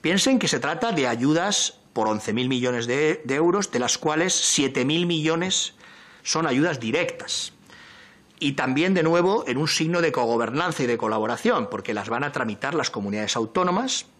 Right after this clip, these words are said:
tanto en la solicitud como en la resolución final, sin perjuicio que en el procedimiento para comprobar los requisitos, pues intervenga, lógicamente,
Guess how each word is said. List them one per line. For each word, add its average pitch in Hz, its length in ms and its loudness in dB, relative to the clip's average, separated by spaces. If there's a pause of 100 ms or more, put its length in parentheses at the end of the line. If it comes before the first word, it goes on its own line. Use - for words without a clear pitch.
(140)
tanto 117 540 -4 (100)
en 101 220 -6
la 92 460 -12
solicitud 127 680 0
como 113 220 -4
en 107 60 -4
la 107 60 -4
resolución 104 540 -6
final, 180 420 -2 (460)
sin 170 300 2
perjuicio 151 480 0
que - 80 -2
en 117 60 0
el 107 100 -2
procedimiento 139 680 -2
para 104 360 -4
comprobar 113 540 -4
los 107 180 -8
requisitos, 123 720 -2 (400)
pues 120 160 -2
intervenga, 110 480 -2
lógicamente, 107 720 -4